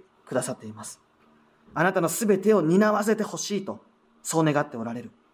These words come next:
どうか一人で抱えむこと、抱え込むことをやめてください。あなたから遠くではなくて、あなたの近くで主は、あなたを招く主として、今も生きておられます。どうかその主の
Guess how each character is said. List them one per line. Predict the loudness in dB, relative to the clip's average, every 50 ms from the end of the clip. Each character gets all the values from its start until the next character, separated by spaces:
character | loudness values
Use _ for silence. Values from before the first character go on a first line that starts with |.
| _ _ _ _ _ _ _
ど | 2 2
う | 4
か | 4 2
一 | 4 4 4
人 | 4 6 6
で | 6 6 4 4 2 -2 -10 -20 -8 0
抱 | 2 2 4 6 6 8
え | 8
む | 6 6
こ | 4 2
と、 | 0 0 -4
抱 | -4 -4 0 4 6 8 8
え | 6
込 | 6 4 4
む | 4 4
こ | 2 2
と | 4 6 6 6 6 4 0 -6 -16 -8 -2
を | 0 2 4
や | 4 6
め | 4 4
て | 4
く | 0 -2
だ | -2
さ | -2 -2 -2 -2 -2
い。 | -2 -4 -10 _ _ _ _ _ -2
あ | 0 2
な | 2 2
た | 2 0 0
か | 2 2
ら | 2 2 2 0 -2 -8 -4
遠 | 0 2 2 2
く | 2 2 4
で | 4 4
は | 4 2
な | -4 -6
く | -8 -6
て、 | -6 -6 -6 -6 -10 _ _ _ _ _ _ _ -2
あ | 0 2
な | 2 4
た | 4 2
の | 2 2
近 | 0 -2 0 0 0 0
く | 2 2
で | 2 2
主 | 2 2 2 2
は、 | 2 2 2 -2 -6 -14 _ _ _ _ _ _ _
あ | -2 0 2
な | 2 0
た | 0 2 2 2 2
を | 2
招 | 0 0 0 0 0 -2
く | -4 -6
主 | -6 -4 -4 -4
と | -4 -4
し | -6 -8
て、 | -8 -10 -10 -10 -12 _ _ _ _ _ _ _ -6
今 | -4 -2 -2 -2 -2
も | -2 -2 -2 -2 -4 -10 _ _ _ _ -16
生 | -16 -16
き | -16 -18 -14
て | -10 -8 -8 -8 -8 -10
お | -12
ら | -10 -10
れ | -10 -10
ま | -12 -14 -16
す。 | -20 -20 -20 _ _ _ _ _ _ _
ど | -4 -2 -2
う |
か | -2 -2
そ | -4 -4
の | -6 -6
主 | -4 -6 -6 -2 0
の | 0 0 0 -2 -4